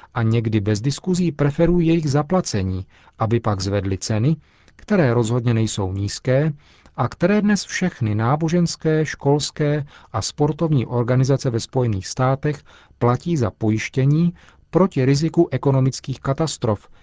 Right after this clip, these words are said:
které následují po obviněních z pohlavního zneužívání. Toto schéma, které popsal v celé řadě studií sociolog Philip Jenkins, tedy ukazuje, že na tomto poli jsou z ekonomického hlediska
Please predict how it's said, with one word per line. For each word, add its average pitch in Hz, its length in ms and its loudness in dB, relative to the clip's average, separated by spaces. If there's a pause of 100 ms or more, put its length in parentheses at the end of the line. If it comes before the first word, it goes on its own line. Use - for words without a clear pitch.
(140)
které 147 440 2
následují 123 640 0
po - 140 -10
obviněních 139 720 2
z - 80 -14
pohlavního 107 600 -2
zneužívání. 104 840 -2 (800)
Toto 190 220 2
schéma, 127 480 0
které 139 300 0
popsal 113 460 -2
v - 60 -14
celé 123 320 0
řadě 107 240 0
studií 120 520 -2
sociolog 113 640 0
Philip 107 340 -2
Jenkins, 131 560 0 (320)
tedy 185 220 0
ukazuje, 135 600 2 (300)
že 123 180 2
na 127 100 0
tomto 196 320 0
poli 123 340 2
jsou 113 260 0
z - 160 -10
ekonomického 143 720 0
hlediska 131 580 -2